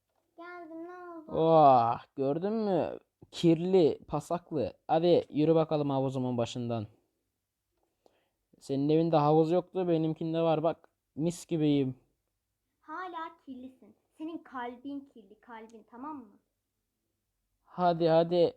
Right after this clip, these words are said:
Speaker 2: kıskanma benim güzel evimi. Seninki daha kötü olduğu için kıskanıyorsun. Lütfen dışarıya çık evimden.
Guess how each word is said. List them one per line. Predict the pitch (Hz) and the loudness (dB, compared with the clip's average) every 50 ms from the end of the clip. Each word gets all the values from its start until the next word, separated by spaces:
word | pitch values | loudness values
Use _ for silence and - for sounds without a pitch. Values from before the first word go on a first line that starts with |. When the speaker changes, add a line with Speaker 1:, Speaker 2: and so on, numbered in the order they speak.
| - _ | -12 _
Speaker 2:
kıskanma | - 160 147 - - - 156 160 160 165 160 156 151 | -14 -14 -14 -14 -10 -4 -2 -2 0 0 0 0 2
benim | 147 143 143 139 135 135 | 2 2 2 2 -2 -2
güzel | 139 131 135 127 123 | -4 -2 -2 0 0
evimi. | 123 123 123 120 120 120 | 0 0 0 -2 -2 -4
Seninki | - - 143 139 139 139 135 - 143 131 | -4 -4 -4 -2 -2 -4 -4 -4 -4 0
daha | 139 139 147 147 | 2 2 2 2
kötü | - 156 143 - - | 0 -2 -6 -4 -4
olduğu | 151 151 151 147 156 | -2 -2 -2 0 -2
için | 156 - - 175 156 | -2 -2 -2 -4 -4
kıskanıyorsun. | - - - - 143 147 143 139 131 123 - - 117 101 _ _ _ _ _ - | -4 -8 -14 -10 -6 -4 -2 -2 -2 -4 -4 -8 -10 -10 _ _ _ _ _ -8
Lütfen | 160 165 160 - 175 175 175 165 | -8 -6 -4 2 2 2 2 2
dışarıya | 156 - 175 170 165 165 165 | 2 4 4 4 6 6 4
çık | 156 - - | 2 2 -2
evimden. | 165 151 151 147 147 139 135 127 131 | 0 2 2 2 2 2 0 0 -2